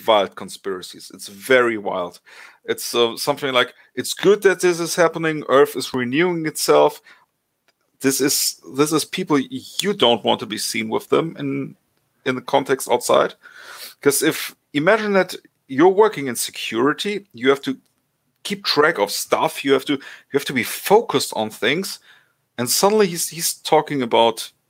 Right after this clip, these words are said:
things from another world, which is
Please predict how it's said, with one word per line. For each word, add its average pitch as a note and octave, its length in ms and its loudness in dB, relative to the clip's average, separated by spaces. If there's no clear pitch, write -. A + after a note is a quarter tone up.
things D3+ 380 -2
from A#2 240 0
another A2 260 2
world, A2+ 460 0
which - 220 -8
is - 400 -8